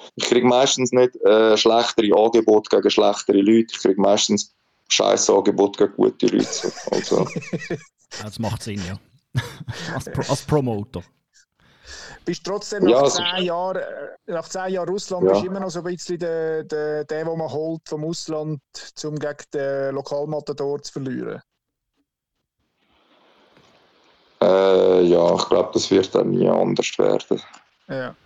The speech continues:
Speaker 1: Also
Speaker 3: okay.
Speaker 1: ich hoffe, es wird, es wird mal anders werden. Das ist leider nicht so. Das habe ich ja eben bei R C C beispielsweise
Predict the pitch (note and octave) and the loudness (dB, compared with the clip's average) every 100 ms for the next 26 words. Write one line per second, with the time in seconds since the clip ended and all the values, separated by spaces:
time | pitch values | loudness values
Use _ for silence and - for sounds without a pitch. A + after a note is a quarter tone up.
0 | _ - - - A2 A2+ - A2+ - C#3+ | _ -4 -2 -6 -8 -10 0 2 2 2
1 | C3+ C3+ C3 A#2+ - B2 A#2+ A2+ A2+ B2 | 2 4 4 4 4 4 4 2 0 0
2 | A#2+ - - _ - - - - - G#1+ | -2 -4 -14 _ -20 -20 -20 -8 -2 0
3 | - - - - - - - - - _ | 0 -4 -10 -12 -16 -16 -12 -12 -12 _
4 | _ _ _ - G2+ G#2+ A2 A2+ B2 A#2 | _ _ _ -4 2 4 4 4 4 6
5 | A2 A#2+ - - - C3+ B2+ - B2 B2+ | 6 4 0 -2 0 2 0 0 0 0